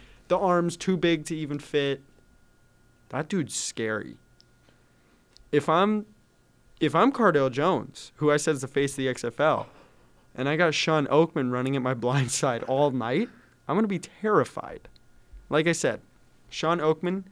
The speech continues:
is the epitome of a football guy. And, of course, anybody that's that good in memes, you gotta,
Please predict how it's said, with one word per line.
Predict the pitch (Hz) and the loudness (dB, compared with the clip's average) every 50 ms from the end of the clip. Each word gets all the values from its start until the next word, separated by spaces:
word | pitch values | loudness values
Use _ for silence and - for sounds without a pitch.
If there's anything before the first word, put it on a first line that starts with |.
| - - - | -18 -14 -10
is | 131 127 | -6 -2
the | 147 143 | 0 0
epitome | 139 - - - 180 180 180 190 196 | -2 -2 -2 -2 -2 0 0 0 -2
of | 185 160 | -2 -2
a | 131 | -6
football | - - - 147 139 - 127 113 113 | -10 -6 -4 -4 -4 -2 -2 -4 -4
guy. | 110 107 - - - - - - - - - - _ - - - _ _ - - | -4 -8 -10 -12 -14 -18 -20 -20 -20 -20 -20 -20 _ -20 -20 -20 _ _ -6 0
And, | 208 233 226 190 - - | 4 4 4 4 2 -2
of | 147 - | -4 0
course, | - 180 165 131 110 - - - - _ - | 4 4 6 4 4 0 -8 -18 -10 _ 2
anybody | 180 196 214 208 220 220 220 202 | 4 6 6 6 8 6 6 6
that's | 180 147 135 - - - - _ - | 4 2 0 -4 -16 -20 -20 _ -4
that | 147 135 143 151 143 | 0 2 2 2 4
good | 143 151 143 | 2 2 2
in | 139 131 127 | 2 0 0
memes, | 127 131 131 135 147 151 - - - - _ _ _ _ _ _ _ _ _ _ - - _ _ _ _ _ _ _ _ _ _ _ - | 0 -2 -2 -2 -4 -6 -8 -10 -14 -16 _ _ _ _ _ _ _ _ _ _ -20 -20 _ _ _ _ _ _ _ _ _ _ _ -12
you | - 175 175 | -6 -2 4
gotta, | 185 180 175 160 156 - | 6 6 6 6 4 0